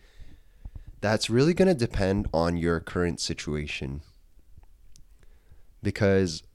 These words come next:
say for someone like me, I would, my goal is to open up my own storefront slash gym, right? So for me, I can't put all of my money into a long-term savings vehicle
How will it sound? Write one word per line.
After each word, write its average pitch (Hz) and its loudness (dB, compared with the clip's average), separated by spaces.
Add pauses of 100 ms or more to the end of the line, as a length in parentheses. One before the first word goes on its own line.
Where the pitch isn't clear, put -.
(120)
say 147 2
for 160 0
someone 98 -2
like 80 -6
me, 80 -6 (200)
I 98 0
would, 104 0 (400)
my 101 0
goal 147 4
is 170 0
to - -2
open 98 0
up 92 0
my 85 -2
own 87 -2
storefront 82 -2
slash 80 -2
gym, 80 -2
right? 110 2 (1300)
So 127 0
for 131 2
me, 165 2
I 113 2
can't 143 0 (280)
put - 4
all 92 4
of 98 0
my 90 2
money 82 0
into 85 -2 (400)
a 92 0
long-term 85 0 (100)
savings 110 2
vehicle 143 0